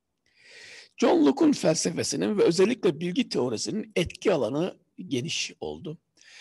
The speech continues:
Dahası Locke'un tam bir açıklığa kavuşturamadığı kimi düşünceleri kendisinden sonra birbirinden oldukça farklı düşüncelere zemin oluşturdu. Almanya'da Leibniz'in eleştirdiğini görmüştük. Başka, e, memleketlerde ama kendi ülkesinde de eleştiri konusu edilecektir.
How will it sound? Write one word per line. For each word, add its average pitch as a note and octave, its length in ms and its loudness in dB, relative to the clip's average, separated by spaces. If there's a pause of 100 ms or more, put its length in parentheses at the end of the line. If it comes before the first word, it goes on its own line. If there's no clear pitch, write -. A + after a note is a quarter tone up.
(240)
Dahası G#3 400 0
Locke'un F#3+ 320 0
tam G#3+ 300 0
bir - 60 0
açıklığa - 480 -4
kavuşturamadığı D3 760 -4
kimi F#3+ 280 -6
düşünceleri A#2+ 640 -8
kendisinden E3 560 -4
sonra E3 420 -8
birbirinden E3 500 0 (100)
oldukça D#3+ 480 -2
farklı D#3+ 500 -2 (360)
düşüncelere E3 540 -2
zemin D3 360 -2
oluşturdu. C#2+ 680 -12 (680)
Almanya'da F3 580 2
Leibniz'in C3+ 480 -4
eleştirdiğini B2 680 -8
görmüştük. A#2 640 -10
Başka, D#3 280 -2
e, - 480 -2
memleketlerde B2+ 760 -8
ama G#3 200 -2 (240)
kendi D#3+ 260 -4
ülkesinde D#3 480 -6
de C3 60 -8
eleştiri - 680 -12
konusu - 340 -14
edilecektir. - 680 -18